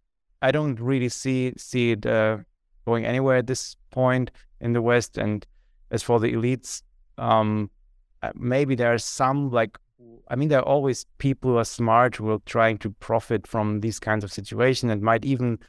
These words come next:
you know, like, play with fire and, and wanna bring down some of that stuff to, to make a buck, right? Or just, uh, don't care or whatever. But, uh, a lot of it is just, uh, in my reading, stupidity and hubris.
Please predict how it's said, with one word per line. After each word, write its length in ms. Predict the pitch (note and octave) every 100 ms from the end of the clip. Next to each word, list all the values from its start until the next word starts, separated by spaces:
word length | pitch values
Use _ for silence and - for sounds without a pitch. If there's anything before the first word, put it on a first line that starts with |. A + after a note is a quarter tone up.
| _ _ _ -
you 80 | G#2+
know, 100 | A2
like, 200 | G#2 - _ _ _
play 320 | - B2 B2+
with 180 | A#2+ A#2
fire 540 | - A2 G2+ A2+ A#2
and, 280 | A2+ G#2+ G#2+ - -
and 180 | A2 G#2+
wanna 180 | A#2 G#2+
bring 340 | G2+ B2 A#2+
down 420 | G#2+ G#2+ A#2 B2 A2+ _ _
some 280 | - - A#2
of 140 | A#2+ G#2
that 180 | A#2
stuff 400 | - - A#2 - -
to, 220 | A2 G2+
to 80 | -
make 300 | A2 A2 G#2+
a 40 | G2+
buck, 460 | G2+ A#2 - - -
right? 320 | A2 A2+ B2+
Or 160 | A2+ G#2+
just, 260 | G#2+ - - -
uh, 300 | G#1 - A#2+ - - _
don't 240 | A#2 A2+ -
care 420 | - B2+ C#3+ C3+
or 80 | A#2+
whatever. 400 | A#2 A#2+ A#2+ B2+
But, 200 | A#2+ A2+ - -
uh, 220 | A2+ G#2+
a 100 | -
lot 220 | A#2+ A#2+ B2
of 160 | G#2
it 100 | G#2+
is 100 | G#2+
just, 400 | - A2+ - -
uh, 300 | A2 - - -
in 120 | A2+
my 220 | A2 A2 A2
reading, 500 | A2 A#2 A2+ A2 - _ _ _ _
stupidity 680 | - A#2+ - C3+ B2+ A#2+ A2+
and 120 | F#2+
hubris. 480 | A2+ F#2+ F#2+ -